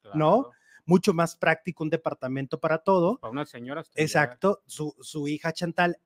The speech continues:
Speaker 1: supervisándola súper bien. Eso es lo que tendría que ser alguien que tiene una propiedad tan grande. Y como dices tú, para que tenga una buena vida ella.
Speaker 2: Pues para
Speaker 1: ¿Para qué
Speaker 2: disfrutarlo
Speaker 1: heredar a
Speaker 2: en
Speaker 1: los,
Speaker 2: vida,
Speaker 1: los,
Speaker 2: ¿no?
Speaker 1: pues sí, a los otros que ni chambearon?
Speaker 2: Pues sí.
Speaker 1: Pues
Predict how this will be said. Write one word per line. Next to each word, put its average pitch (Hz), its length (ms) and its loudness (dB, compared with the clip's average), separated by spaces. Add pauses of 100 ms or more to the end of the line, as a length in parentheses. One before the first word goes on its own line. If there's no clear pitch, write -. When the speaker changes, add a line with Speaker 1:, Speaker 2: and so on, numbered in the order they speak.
(120)
Speaker 1:
supervisándola 160 1080 0
súper 170 320 -4
bien. 190 400 2
Eso 180 220 -2
es - 20 2
lo 269 140 0
que - 80 -8
tendría 143 280 -4
que 175 120 -4
ser 170 160 0
alguien 170 320 4 (200)
que 151 120 0
tiene 151 180 0
una 170 180 4
propiedad 139 320 0
tan 160 200 0
grande. 165 260 4
Y 170 40 0
como 202 220 4
dices 254 400 4
tú, 254 280 10 (720)
para 185 300 2 (180)
que - 120 -4
tenga 247 300 2
una 254 180 6
buena 220 260 4
vida 208 300 2
ella. 202 320 2
Speaker 2:
Pues 151 140 -4
para 147 200 -2
Speaker 1:
¿Para 143 80 -2
qué 139 60 -4
Speaker 2:
disfrutarlo 151 500 2
Speaker 1:
heredar 269 180 4
a 262 60 4
Speaker 2:
en 262 60 4
Speaker 1:
los, 220 300 2
Speaker 2:
vida, 185 240 -2
Speaker 1:
los, 151 80 -4
Speaker 2:
¿no? 233 200 -6
Speaker 1:
pues 160 140 -4
sí, 175 200 2
a 185 80 8
los 180 160 6
otros 208 200 0
que 202 100 -2
ni 160 100 0
chambearon? 202 540 2 (180)
Speaker 2:
Pues 104 200 -16
sí. 120 380 -10
Speaker 1:
Pues - 280 -10